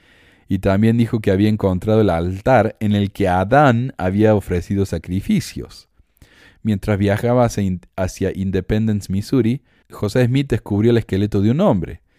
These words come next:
Según él, este no era un esqueleto cualquiera. Se le reveló a José Smith por el espíritu del Todopoderoso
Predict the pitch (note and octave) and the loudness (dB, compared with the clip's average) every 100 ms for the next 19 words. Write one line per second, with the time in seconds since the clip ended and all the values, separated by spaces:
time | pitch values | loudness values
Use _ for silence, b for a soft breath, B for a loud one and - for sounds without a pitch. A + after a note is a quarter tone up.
0 | b b b _ F#2 A2 B2 D3 E3 - | b b b _ -2 0 2 0 -2 -2
1 | E3 D#3+ B2+ C#3+ D3 G#2+ - G2 A#2+ B2 | 0 2 4 4 4 0 0 0 2 0
2 | G#2+ F2 F#2 - - B2+ F2 b b b | 0 0 -2 -2 -2 -2 -2 b b b
3 | - A#2 A2 A2 A2 B2 C#3+ C3 - B2+ | -2 2 4 4 4 4 2 0 0 0
4 | B2+ C3 - E2+ E2 - A#2+ A#2+ G#2 F2+ | 2 0 -2 -2 -2 -2 2 2 0 -2
5 | E2 A#2+ C3 G#2+ E2 F2+ D3 A#2+ - C#3+ | -2 2 2 2 -2 0 2 2 0 -4